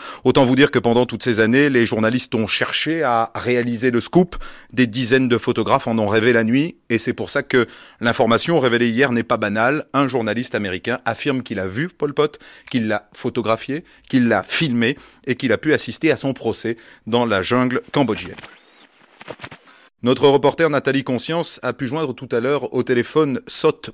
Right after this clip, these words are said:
Pauline. Il est cambodgien, il vit à San Francisco. Il était autrefois au Cambodge l'élève d'un professeur nommé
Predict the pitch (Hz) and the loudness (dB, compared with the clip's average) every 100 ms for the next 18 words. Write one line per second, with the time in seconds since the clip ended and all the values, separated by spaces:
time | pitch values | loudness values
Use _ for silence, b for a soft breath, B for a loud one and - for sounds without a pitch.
0 | - 139 117 160 156 B B B 117 113 | 0 4 4 2 -2 B B B -2 0
1 | 120 113 98 123 160 113 120 - 101 - | 0 0 0 -2 -2 -4 -6 -4 -4 0
2 | 147 123 113 110 - 117 143 160 131 123 | -2 -2 -6 -8 -6 -4 -2 -4 -4 -4
3 | 123 127 120 123 113 147 131 123 120 147 | -4 -4 -6 -4 0 2 2 2 4 4
4 | 117 - B B B 120 147 160 117 123 | 2 -10 B B B 2 4 4 2 -2
5 | 123 120 120 123 - 147 131 123 120 110 | -2 -2 -2 -2 -2 -2 0 0 0 -2